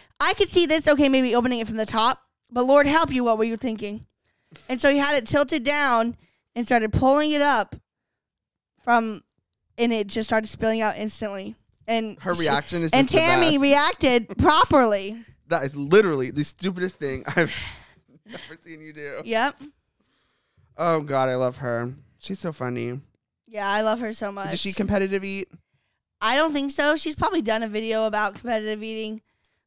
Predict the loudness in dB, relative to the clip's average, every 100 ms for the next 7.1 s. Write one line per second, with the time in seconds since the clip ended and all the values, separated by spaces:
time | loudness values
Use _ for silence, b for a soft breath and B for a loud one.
0 | _ -4 0 0 -2 -8 -8 -4 -2 -4
1 | -6 -10 -16 -12 -6 -2 -2 -2 -6 -6
2 | -8 -8 -10 -12 -12 -12 -14 -10 -8 -8
3 | -10 -8 -6 0 0 0 -2 -2 -4 -6
4 | -4 -2 -4 -2 -4 -4 -8 -14 -18 -18
5 | -10 -8 -8 -8 -10 -12 -18 _ _ -12
6 | -8 -4 -2 -4 -6 -6 -2 -2 -2 -6
7 | -10